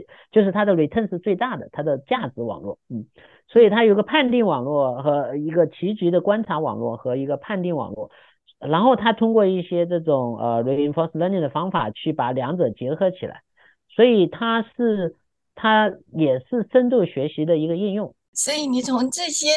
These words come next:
Speaker 2: 例子来看的话，发觉这人工智能哦，真的是颠覆了我们所有人的想象力。这它的能力哦，几乎真的有些方面都超越了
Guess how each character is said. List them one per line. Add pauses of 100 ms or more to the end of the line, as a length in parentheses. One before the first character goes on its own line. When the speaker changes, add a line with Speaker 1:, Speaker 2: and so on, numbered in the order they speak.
(420)
Speaker 2:
例
子
来
看
的
话，
发
觉
这
人
工
智
能
哦， (240)
真
的
是
颠
覆
了
我
们
所
有
人
的 (140)
想
象
力。 (480)
这
它
的
能
力
哦， (280)
几
乎
真
的
有
些
方
面
都
超
越
了